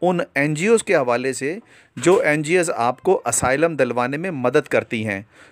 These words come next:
तो चलें आज की सबसे बड़ी एनजीओ के बारे में बताता हूँ जो मेक्सिको, मलेशिया और थाईलैंड में अपना काम कर रही है और बहुत सारे ऐसे मुस्तहिक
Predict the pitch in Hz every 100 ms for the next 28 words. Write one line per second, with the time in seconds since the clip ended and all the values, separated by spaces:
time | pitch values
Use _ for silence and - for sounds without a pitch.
0 | _ - 151 190 214 233 - 139 160 185
1 | - 202 196 - - 151 - 175 160 107
2 | 117 151 185 131 139 139 165 165 151 131
3 | 135 147 135 123 123 147 127 151 190 -
4 | - - - 123 175 185 185 - - 139
5 | 123 139 - - - 196 196 - _ _
6 | _ - 139 143 143 147 180 185 - 165
7 | 170 - 143 147 202 226 180 135 156 -
8 | 131 131 156 156 127 120 151 156 156 147
9 | 165 160 170 170 - - 135 147 160 127
10 | 110 127 208 - 156 110 95 _ _ _
11 | _ _ _ 160 165 208 185 139 139 175
12 | 160 185 - 196